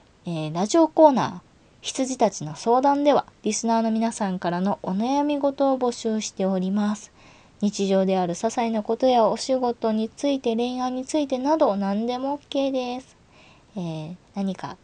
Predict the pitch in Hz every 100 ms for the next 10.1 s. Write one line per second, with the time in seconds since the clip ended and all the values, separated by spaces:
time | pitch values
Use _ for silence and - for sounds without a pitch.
0 | _ 180 160 - - - 165 139 170 190
1 | _ - _ _ _ _ _ _ 185 156
2 | 156 160 _ - 180 165 160 147 - 185
3 | 208 277 294 254 170 - _ _ _ _
4 | _ _ 185 202 247 160 123 - _ _
5 | _ _ - - 185 - - - - 139
6 | - - - 165 151 180 196 269 - _
7 | _ _ _ _ _ _ _ _ _ _
8 | - - - _ 190 180 302 392 381 -
9 | - - - 175 175 180 170 - 175 170
10 | 147